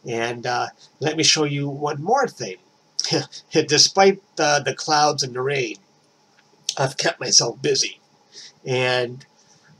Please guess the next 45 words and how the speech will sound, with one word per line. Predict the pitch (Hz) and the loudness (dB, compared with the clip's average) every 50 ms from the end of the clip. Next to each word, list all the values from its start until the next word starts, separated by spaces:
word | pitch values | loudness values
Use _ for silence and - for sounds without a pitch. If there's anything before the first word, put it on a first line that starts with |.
| _ _ | _ _
Uh, | - 135 139 143 139 | -4 -2 0 0 0
I | |
think | 135 143 180 170 135 | 2 2 2 2 4
you | 165 165 | 2 2
last | 151 151 151 156 156 147 - | 4 4 4 6 6 6 6
saw | - 160 151 | 6 4 2
the | 147 139 127 | 2 0 -2
Horsehead | - - 151 151 156 156 147 - 139 135 127 123 | -2 -2 0 2 2 4 2 2 0 0 -2 -2
when | 120 127 127 | -2 -4 -2
it | 127 127 117 113 | -2 -4 -4 -6
had | - 131 127 127 123 - _ _ _ | -8 -6 -6 -6 -8 -10 _ _ _
two | - - 143 139 139 | -10 -6 -4 -4 -6
point | 135 - - 139 131 131 123 - | -6 -8 -6 -4 -4 -6 -2 0
seven | - - - 135 135 139 135 131 | 0 2 2 0 -2 -4 -6 -4
hours | 131 135 143 147 147 151 151 139 | -4 -2 -2 -2 -2 -4 -6 -6
or | 151 143 | -6 -6
so, | - 156 147 143 147 - - - - - _ | -4 -2 -2 -2 -4 -6 -14 -20 -20 -20 _
but | - 127 117 | -8 -8 -8
now | 117 123 135 151 170 175 175 160 156 156 151 143 147 | -6 -2 0 2 2 2 4 4 4 4 4 2 2
I | 131 123 127 | 2 2 0
jacked | 123 - 139 139 139 139 135 - | 0 0 0 0 0 0 -2 -2
that | - 156 151 156 143 | -2 0 0 2 0
up | 143 143 - _ | -2 -4 -4 _
to | - 127 123 127 - - _ - _ _ _ _ _ | -4 -4 -4 -4 -8 -10 _ -20 _ _ _ _ _
five | - 170 190 196 196 196 | 2 4 4 4 2 0
point | - - 151 139 127 123 - - | -4 -2 -2 -2 -2 0 2 2
seven | - 135 120 113 120 127 | 4 4 2 -2 -2 -4
hours | 120 113 113 113 113 113 110 104 - 117 | -2 -2 0 0 -2 -4 -4 -6 -8 -10
of | 110 101 113 | -10 -8 -8
H | 110 110 104 - - - | -8 -8 0 0 0 0
A. | 113 104 98 98 - | 0 -2 -6 -4 0
So | - - 113 110 | 0 0 0 -2
that's | 117 123 135 139 - | -8 -8 -2 -2 -2
how | 147 139 135 | 0 0 -4
it | 127 - | -4 -6
looks | 123 131 117 - - - - - - _ _ _ | -8 -10 -4 0 0 2 2 0 -4 _ _ _
right | - 135 110 107 | -8 -8 -8 -6
now. | 117 143 147 123 98 95 - _ _ _ _ _ _ _ _ _ _ _ _ _ _ _ _ _ _ _ _ _ _ _ - | -6 -6 -6 -6 -6 -10 -12 _ _ _ _ _ _ _ _ _ _ _ _ _ _ _ _ _ _ _ _ _ _ _ -6
And | - 135 135 | -4 -2 2
this | 151 220 226 - | 4 4 4 4
was | 185 151 | 2 0
kind | - - 156 143 139 | 2 0 0 0 0
of | 139 131 | -2 0
a | 127 | 2
surprise | 120 - - 135 - - 160 151 135 120 117 110 110 113 - - - - | 0 0 0 -4 -2 2 2 2 4 2 -2 -6 -4 0 0 0 0 0